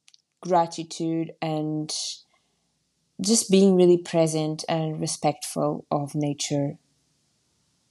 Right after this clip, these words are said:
And yeah.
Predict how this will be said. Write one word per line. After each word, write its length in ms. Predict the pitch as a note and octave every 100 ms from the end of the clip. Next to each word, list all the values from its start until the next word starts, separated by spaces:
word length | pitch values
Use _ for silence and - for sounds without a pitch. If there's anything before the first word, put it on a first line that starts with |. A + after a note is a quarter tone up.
| _ _
And 580 | E3 D#3 D3+ D3+ D3+ D#3 - - - _ _ _ _ _ _ _ _ _ _ _ _ _ _ _ _ _ _ -
yeah. 300 | G#3 A3+